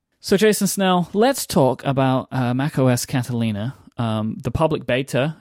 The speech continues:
is available now, which is an interesting decision, and w-, we'll dig into that a little bit. But I wanna talk about your impressions with Catalina in general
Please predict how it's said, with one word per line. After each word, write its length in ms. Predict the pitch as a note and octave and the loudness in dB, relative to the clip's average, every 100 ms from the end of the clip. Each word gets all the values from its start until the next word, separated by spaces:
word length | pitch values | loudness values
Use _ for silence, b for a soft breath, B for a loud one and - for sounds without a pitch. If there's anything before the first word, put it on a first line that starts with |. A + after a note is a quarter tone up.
| - | -4
is 160 | B2 | -2
available 560 | B2 A#2+ A#2 A#2 B2 A#2 | 0 2 2 2 0 0
now, 580 | A#2+ B2 A#2 B2 E3+ E3 | -2 -2 0 0 0 -2
which 220 | - A#2+ B2+ | -6 -4 -2
is 120 | A#2 | -4
an 80 | A2+ | -4
interesting 500 | C3+ - B2+ - A#2 | -4 -2 -2 -2 -6
decision, 440 | A#2+ - A2 D3+ | -4 -4 -2 0
and 140 | C#3 A#2 | 0 0
w-, 180 | C#3 - | -4 -2
we'll 360 | C3+ A#2+ A2 - _ _ _ | 0 0 0 -6 _ _ _
dig 160 | - E3 | -2 0
into 220 | E3+ - | 0 0
that 240 | C3 C#3+ D#3+ | 0 0 0
a 80 | B2+ | -2
little 220 | A2 G#2+ | 0 -2
bit. 280 | G#2 G2+ G#2+ B B B | -4 -6 -6 B B B
But 140 | - D#3 | 0 2
I 80 | D#3+ | 2
wanna 340 | D#3 F3 G3+ | 0 -2 -2
talk 380 | G3+ E3+ D#3 - | -4 -2 -2 -2
about 540 | C#3 - B2+ B2 B2+ - b b b b _ | -8 -4 -4 -2 -4 -8 b b b b _
your 300 | C#3 D3 F3 | 2 4 4
impressions 800 | E3 - D3 C3+ - A#2+ A#2 - | 2 0 -2 0 -2 -4 -4 -8
with 460 | - A2+ A#2+ A#2 A2+ | -12 -4 0 0 -4
Catalina 800 | - A#2+ A2 G#2+ G#2+ G#2+ G#2+ - _ | -8 -8 -8 -8 -6 -6 -8 -12 _
in 180 | A2+ G#2+ | -4 0
general 560 | F3 F#3+ F3+ F3 E3+ | 2 2 0 -2 -4